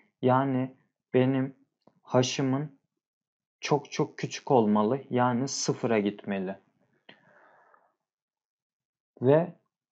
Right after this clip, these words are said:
türev bildiğiniz gibi bir noktadaki,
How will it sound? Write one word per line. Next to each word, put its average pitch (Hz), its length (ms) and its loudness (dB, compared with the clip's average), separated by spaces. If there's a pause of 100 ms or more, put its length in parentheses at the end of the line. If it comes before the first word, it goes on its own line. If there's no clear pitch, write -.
türev 151 360 2 (120)
bildiğiniz 147 680 0
gibi 135 400 0 (720)
bir 139 160 2
noktadaki, 147 840 -2